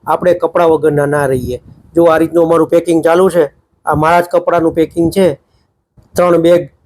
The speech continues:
લગેજની થશે અને બે બેગ કેબિન બેગની થશે. અને પંદર દિવસનો પ્લાનિંગ છે દોસ્તો. અને અમે જવાના છીએ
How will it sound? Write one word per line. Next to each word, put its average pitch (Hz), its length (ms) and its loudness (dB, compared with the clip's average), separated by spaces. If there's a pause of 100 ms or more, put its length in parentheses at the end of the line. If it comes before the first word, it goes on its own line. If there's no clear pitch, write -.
(800)
લગેજની 180 420 0
થશે 185 340 0
અને 180 180 2
બે 170 200 2
બેગ 170 240 2 (380)
કેબિન 160 280 0
બેગની 135 300 -2
થશે. 131 320 -10
અને - 1200 -12
પંદર 214 380 0
દિવસનો 220 380 2
પ્લાનિંગ 185 400 0
છે 185 100 0
દોસ્તો. 156 500 -2 (100)
અને 151 560 0
અમે 165 280 0
જવાના 175 440 2
છીએ 185 400 -2